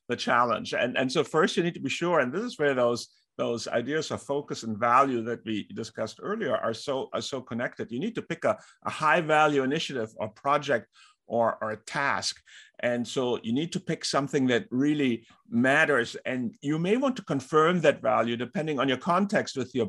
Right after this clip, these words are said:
boss or your, your peers, and that you are sure this will really help your team move forward or will help even the entire company, uh, move, move, move forward. And then you start saying no to, to other things.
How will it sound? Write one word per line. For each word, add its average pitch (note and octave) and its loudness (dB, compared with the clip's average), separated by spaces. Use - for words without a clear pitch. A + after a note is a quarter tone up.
boss D3 4
or C3 2
your, A#2 0
your A#2+ 0
peers, D3 2
and B2+ 0
that C#3 0
you C3+ 4
are A#2+ 6
sure F3 2
this D3 -4
will C3 2
really C#3 0
help B2+ 0
your A2+ -4
team G#3 0
move F3 0
forward C3 -2
or A#2+ -2
will A2+ 0
help A2+ -2
even B2 0
the A2+ 0
entire G#2+ 0
company, G#2+ -4
uh, G2+ 2
move, A2+ -6
move, G#2 -6
move G#2+ -8
forward. F#2+ -10
And C#3+ 0
then D3+ 4
you A3 4
start F3+ 2
saying E3+ 0
no D#3+ 2
to, E3+ -2
to E3+ -2
other G#3+ 0
things. - -2